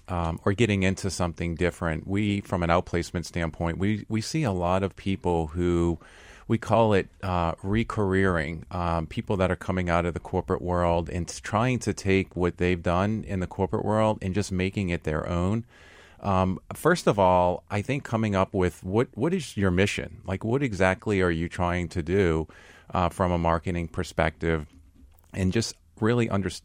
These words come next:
like, understanding what your goal, and, and exactly tell me just in a couple of, what is that?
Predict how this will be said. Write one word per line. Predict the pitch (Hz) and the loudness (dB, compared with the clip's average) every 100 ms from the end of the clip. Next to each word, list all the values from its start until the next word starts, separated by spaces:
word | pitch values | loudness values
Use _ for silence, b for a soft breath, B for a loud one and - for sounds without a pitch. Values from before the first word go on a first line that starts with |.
| - | -4
like, | 85 - | -4 -2
understanding | 107 110 - 92 90 87 80 | -2 -2 -4 -2 0 0 0
what | 85 - | -2 -2
your | 90 | -4
goal, | 85 87 85 71 - | 2 2 2 0 -2
and, | 95 - | -4 0
and | 110 98 | 0 0
exactly | 104 120 139 104 | 2 2 2 -2
tell | - 110 101 | 0 0 0
me | 87 | 0
just | 92 - | -2 -4
in | 98 90 | -6 -4
a | - | -8
couple | - 101 - 92 | -2 -2 0 0
of, | 85 | 0
what | - 127 | 0 0
is | 117 117 82 | 2 0 -2
that? | 73 - | -4 -6